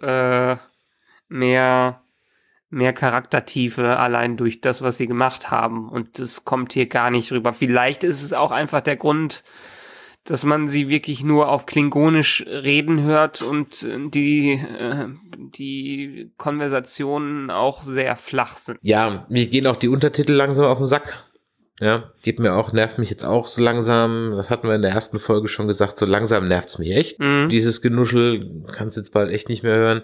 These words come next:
Speaker 2: Aber gut. Das
Speaker 1: Ich find's
Speaker 2: wird's
Speaker 1: okay, wenn wirklich die, äh, wirklich die Kommunikation ein bisschen tiefgründiger
Speaker 2: Ja, aber die
Speaker 1: wäre.
Speaker 2: reden halt nur in klingonischen Plattitüden. Ja.
Speaker 1: Genau, genau. Vielleicht ist das einfach das Problem, dass Klingonisch nicht so,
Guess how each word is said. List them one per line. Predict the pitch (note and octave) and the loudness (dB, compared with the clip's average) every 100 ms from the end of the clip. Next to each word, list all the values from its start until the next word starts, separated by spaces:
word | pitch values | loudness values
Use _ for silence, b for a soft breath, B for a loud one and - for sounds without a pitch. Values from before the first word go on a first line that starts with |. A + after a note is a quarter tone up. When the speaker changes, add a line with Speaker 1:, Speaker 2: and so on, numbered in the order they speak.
| - | -2
Speaker 2:
Aber | G#2+ A2 | 2 2
gut. | F#2 - - B - - F#2 E2+ F#2 | 2 -4 -10 B -20 -18 -18 -16 -10
Das | A2 | -2
Speaker 1:
Ich | A2+ | 0
find's | G#3 G#3 | 0 2
Speaker 2:
wird's | E3+ - | 0 2
Speaker 1:
okay, | F3+ G3 C#3+ | 2 4 4
wenn | C3 C3 | 2 0
wirklich | C#3+ D3 B2+ | 0 -2 -2
die, | C3 C#3 D3 | -2 0 0
äh, | C3+ C3+ C3+ | -2 -4 -6
wirklich | C#3+ C#3+ B2+ - - | -6 -6 -8 -10 -12
die | C3 C3 B2+ B2+ - - - | -10 -8 -10 -14 -18 -16 -16
Kommunikation | - D3 D3 C#3 C3 B2 C#3+ D3 C#3+ C3+ | -6 -2 -2 -2 -2 -2 -2 0 -2 -4
ein | |
bisschen | C#3 - D3 C3 B2+ | -6 -4 -4 -4 -6
tiefgründiger | - D#3 - C#3+ C#3+ C3+ A2+ | -6 -8 -6 -6 -4 0 2
Speaker 2:
Ja, | |
aber | B2 | 4
die | B2+ | 2
Speaker 1:
wäre. | C#3 | 2
Speaker 2:
reden | D3 | 2
halt | C#3 C#3 | 2 2
nur | C3 C#3+ | 4 4
in | C3 | 4
klingonischen | C#3 B2 C3 C3+ A2+ | 2 4 4 4 0
Plattitüden. | B2 B2 A#2+ - B2 E2+ D#2 _ _ G2+ | 0 0 -2 0 0 -2 -8 _ _ -4
Ja. | F#2 | -4
Speaker 1:
Genau, | C3 E3+ G#3+ G#3 G#3+ D3+ | 0 2 2 2 2 2
genau. | C3 E3+ D3 A2+ A#2+ F3 _ B B | 2 2 0 -2 -10 -18 _ B B
Vielleicht | - D#3+ F#3 | -2 0 0
ist | E3+ | 0
das | D#3+ | 2
einfach | D#3+ D#3+ | 2 2
das | D3 | 0
Problem, | - D3 D3+ D#3+ D#3+ | -2 -2 2 2 2
dass | C#3 C3 - - _ - | -2 -2 -6 -10 _ -6
Klingonisch | D3 C#3+ D3 D3+ D3+ D3 | -4 -2 0 0 0 -4
nicht | - G2+ C#3+ - | -10 -8 -8 -6
so, | D3+ C#3+ | -4 -4